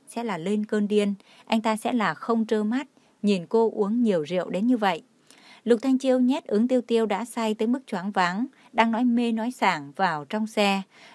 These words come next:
dùng sức đóng mạnh cửa xe lại, sau đó ngồi lên ghế lái, vừa thắt dây an toàn vừa quay đầu, nhìn người phụ nữ ngã ngồi ở trên ghế sau.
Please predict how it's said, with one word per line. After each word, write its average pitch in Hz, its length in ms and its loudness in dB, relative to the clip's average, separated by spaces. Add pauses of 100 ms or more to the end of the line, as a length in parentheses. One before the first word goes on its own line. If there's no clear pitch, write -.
dùng 202 240 4
sức - 340 -10
đóng 226 240 0
mạnh 233 220 -2
cửa 185 100 -2
xe 233 200 -8
lại, 175 320 -4 (360)
sau 247 180 0
đó 208 180 0
ngồi 185 300 2
lên 208 200 -2
ghế 196 160 0
lái, 202 340 -2 (300)
vừa 208 160 4
thắt - 200 -6
dây 240 100 -2
an 233 180 -4
toàn 175 300 -2
vừa 165 160 -2
quay 233 200 -4
đầu, 175 320 -2 (240)
nhìn 208 260 2
người 190 140 2
phụ 208 140 2
nữ 202 180 0
ngã 254 300 0
ngồi 180 400 2 (100)
ở 160 220 -2
trên 220 260 -2
ghế 208 160 -2
sau. 190 380 0